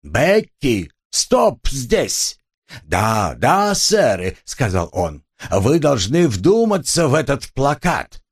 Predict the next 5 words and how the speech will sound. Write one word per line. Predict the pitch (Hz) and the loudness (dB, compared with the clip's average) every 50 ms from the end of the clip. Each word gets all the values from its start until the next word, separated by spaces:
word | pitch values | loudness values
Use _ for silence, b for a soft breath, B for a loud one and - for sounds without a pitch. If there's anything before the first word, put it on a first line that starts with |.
| _ _ _ | _ _ _
если | - 85 87 - 175 202 208 202 - - - 185 165 | -8 -2 2 2 4 4 4 2 0 -2 0 -2 0
хотите | - 165 156 - - - 240 247 175 - 208 | 0 0 -2 -2 0 0 0 2 2 0 0
понять | 208 - 180 180 180 180 180 175 147 - - - | 0 0 0 0 0 2 0 0 0 -2 -4 -4
американскую | - 151 160 151 156 160 151 147 - - 165 170 170 165 - - - 170 156 151 131 | -2 -2 0 0 2 2 2 2 2 0 -2 -2 -2 -2 -2 0 2 2 2 2 2
душу». | 107 113 220 196 - - - 80 69 - - | 2 2 2 2 2 0 -4 -6 -8 -12 -14